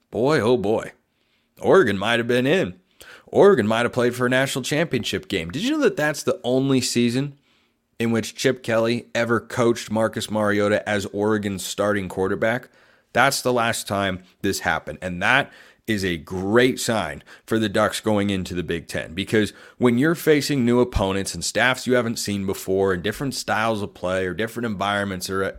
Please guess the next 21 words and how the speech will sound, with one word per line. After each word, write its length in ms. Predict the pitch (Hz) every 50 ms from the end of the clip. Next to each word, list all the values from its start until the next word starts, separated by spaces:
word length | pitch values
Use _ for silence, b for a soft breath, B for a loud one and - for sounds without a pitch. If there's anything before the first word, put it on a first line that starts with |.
| 104 101 98 98 -
or, 320 | - 101 101 98 92 85 - B B B B B B B B -
you 120 | 123 110
know, 120 | 95 82
wh-, 260 | 80 98 135 180 175 -
whatever 320 | 208 196 190 180 165 147
you 140 | 143 139 131
want 160 | 127 123 117
to 40 | 110
bring 280 | 98 107 113 110 107
up 260 | 104 104 98 - - _ _ _ _ _ _ _ _ _ _ _ _ _ _ -
as 180 | 110 117 107
Oregon 360 | 120 117 117 113 98 110 107
goes 180 | 104 104 101 95
into 240 | 107 101 101 98 90
a 40 | 87
new 120 | 82 80
conference, 600 | - - 123 127 147 135 - - 82 82 82 - B B B B B B B B B B B _ -
you 300 | - 92 113 165 208 247
want 400 | 240 196 170 165 156 151 - -
to 100 | - 110
have 500 | 104 107 101 85 73 64 - - -